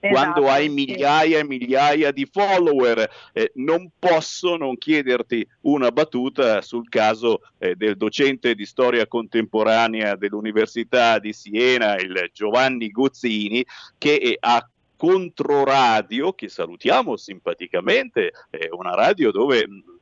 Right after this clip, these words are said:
Speaker 2: ti senti a casa tua, ma dipende che cosa dici.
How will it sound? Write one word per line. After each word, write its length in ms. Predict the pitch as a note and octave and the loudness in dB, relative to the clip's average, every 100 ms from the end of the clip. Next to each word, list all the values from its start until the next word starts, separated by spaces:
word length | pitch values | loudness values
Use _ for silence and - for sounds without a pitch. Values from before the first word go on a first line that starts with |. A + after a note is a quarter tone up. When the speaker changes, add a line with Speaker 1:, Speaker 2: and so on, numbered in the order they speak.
| _ | _
Speaker 2:
ti 100 | A2+ | -8
senti 420 | - F3 F#3+ D3 | -2 -2 -2 -4
a 80 | B2+ | -2
casa 380 | - C#3 C3+ B2 | 0 0 0 -2
tua, 640 | - B3+ E3 A2 G#2 A2+ - - _ | -4 -4 0 2 4 4 0 -8 _
ma 240 | A2+ - | -2 -2
dipende 800 | A#2 E3 C3+ B2+ A#2+ A2+ A#2 - | -2 -6 -2 -2 -2 -2 -2 -4
che 200 | - B2 | -6 -8
cosa 440 | - C3+ A#2+ G2 C3 | -2 0 0 0 -4
dici. 480 | C3 G#2 G2 - | -4 -12 -10 -6